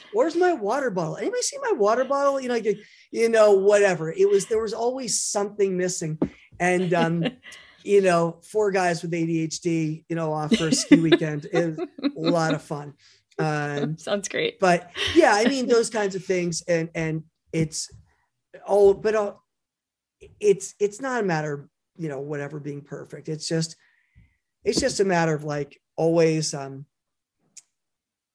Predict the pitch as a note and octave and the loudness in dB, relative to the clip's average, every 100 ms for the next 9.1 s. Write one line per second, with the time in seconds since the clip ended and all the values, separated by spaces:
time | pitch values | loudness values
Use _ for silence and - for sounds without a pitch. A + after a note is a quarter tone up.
0 | _ - G#3 D#3 C3+ B2 _ _ B3+ A#3 | _ -8 -4 -4 -6 -16 _ _ -12 -8
1 | F3 F3+ E3 E3 D#3 D3+ D#3 D3 C#3 C#3+ | -6 -4 -2 -4 -4 -4 -6 -6 -8 -8
2 | D3+ C#3+ D3 C3 - C#3 D3 - C3+ C3+ | -8 -10 -10 -10 -12 -12 -16 -18 -18 -18
3 | - _ _ - D3 D3 D#3+ E3 E3+ E3 | -20 _ _ -6 -4 -4 0 0 0 -2
4 | - G3 A#3 C4+ B3+ B3 B3 C4+ - A#3+ | -12 -4 0 2 2 0 0 -6 -6 -6
5 | B3 G#3 G3 G3+ E3+ E3 E3 D3 D#3 D3 | -4 -2 -4 -4 -4 -2 -4 -4 -6 -6
6 | D#3 D3+ E3 D3 C#3+ C#3+ D#3 D#3+ D#3 E3 | -8 -8 -6 -6 -6 -6 -4 -2 -2 -4
7 | - E3 D#3+ D3+ E3 - D3 D#3+ E3 C#3+ | -4 -2 -2 -4 -6 -6 -8 -10 -10 -10
8 | D3 C3+ D3+ D3 D#3 D3+ D3 - F3 D3+ | -8 -8 -10 -12 -12 -12 -10 -14 -10 -12